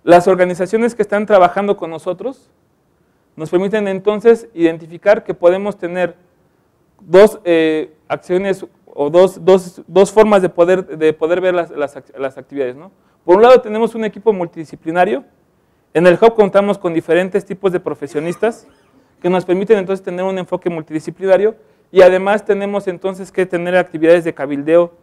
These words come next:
y de gestión. Como podían haber, eh, darse cuenta, hemos tenido que estar platicando con muchas personas para poder entonces encontrar este tipo de acciones, ¿no? Y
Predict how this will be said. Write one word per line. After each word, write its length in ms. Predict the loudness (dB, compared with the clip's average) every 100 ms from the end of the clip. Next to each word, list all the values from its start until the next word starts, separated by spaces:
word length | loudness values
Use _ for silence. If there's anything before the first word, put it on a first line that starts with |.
| _ _
y 80 | -4
de 100 | -4
gestión. 460 | -4 -2 0 0 -4
Como 240 | -6 -2
podían 300 | 4 4 4
haber, 260 | 2 0 0
eh, 280 | -2 -4 -4 -4
darse 260 | -2 0
cuenta, 440 | 0 0 0 -4 -6 _
hemos 180 | -2 0
tenido 200 | 0 -2
que 100 | 0
estar 220 | 2 2
platicando 480 | 2 -4 -2 -2 -4
con 240 | -6 -8
muchas 260 | -4 -2 0
personas 380 | 0 -2 -4 -2
para 240 | 2 2
poder 200 | 4 0
entonces 380 | -2 -8 -12 -16
encontrar 400 | -14 -10 -6 -4
este 120 | -4
tipo 260 | -6 -14 -8
de 80 | -8
acciones, 320 | -8 -18 -20
¿no? 120 | -20 _ _ _ _ _ _ _ _ _ _ _ _ _ _ _ _ _ _ _ _ _ _ _ _ _ _ _ -2
Y 280 | -2 -2